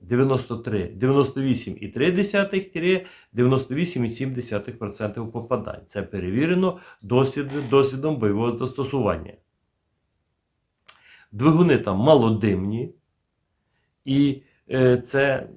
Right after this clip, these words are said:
має гарний маскуючий фактор. Е, значить, програма, програма перед пуском закладається,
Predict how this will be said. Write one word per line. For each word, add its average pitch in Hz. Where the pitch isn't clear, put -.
має 113
гарний 104
маскуючий 113
фактор. -
Е, 110
значить, 113
програма, 113
програма 120
перед 101
пуском -
закладається, 95